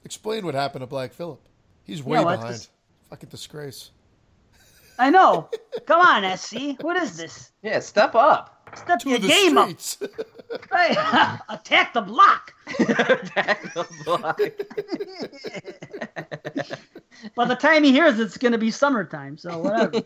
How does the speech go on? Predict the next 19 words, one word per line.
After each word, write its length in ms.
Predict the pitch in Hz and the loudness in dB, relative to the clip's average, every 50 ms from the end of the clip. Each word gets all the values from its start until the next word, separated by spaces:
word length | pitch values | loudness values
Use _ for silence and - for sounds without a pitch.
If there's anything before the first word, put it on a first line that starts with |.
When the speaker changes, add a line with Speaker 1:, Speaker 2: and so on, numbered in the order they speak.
| - | -6
Speaker 2:
You 80 | 220 190 - | -10 -10 -8
know? 260 | 214 226 240 226 - _ _ | -8 -8 -8 -8 -12 _ _
Shit. 240 | - 208 202 170 143 _ _ _ _ _ _ _ _ _ _ _ _ _ - | -12 -10 -10 -10 -10 _ _ _ _ _ _ _ _ _ _ _ _ _ -4
Okay, 280 | - 269 - 285 262 208 | -4 -2 2 2 2 2
guys, 320 | 170 170 175 180 190 180 | 2 0 0 -2 -2 -4
we 100 | 185 214 | -6 -4
have 120 | 214 208 208 | -4 -4 -4
a 40 | 202 | -4
couple 400 | - - 226 - 208 208 202 196 | -2 -4 -2 0 0 -2 0 0
of, 140 | 190 180 175 | -2 -2 0
um, 500 | 180 175 180 175 170 165 165 160 147 - _ | 0 0 0 0 -2 -4 -4 -6 -8 -12 _
a 40 | - | -6
couple 280 | - 208 196 196 180 | -4 -4 -4 -2 -2
of 120 | 170 160 147 | -2 -2 -2
voicemails 520 | 147 160 190 180 - 139 135 131 135 135 - | -2 -4 -4 -4 -6 -8 -8 -8 -8 -10 -10
quickly. 440 | - 147 143 143 - 156 190 208 - _ _ _ _ _ _ _ _ _ _ _ | -10 -12 -12 -10 -10 -10 -10 -10 -10 _ _ _ _ _ _ _ _ _ _ _
Speaker 3:
Yeah. 80 | - - - - - - - - - _ - | -20 -20 -20 -20 -20 -18 -20 -20 -20 _ -18
Speaker 2:
Let's 180 | - 139 - - | -18 -16 -14 -14
see. 600 | - - - 202 165 160 160 170 208 226 196 _ | -12 -6 -4 -2 0 2 2 2 0 -2 -4 _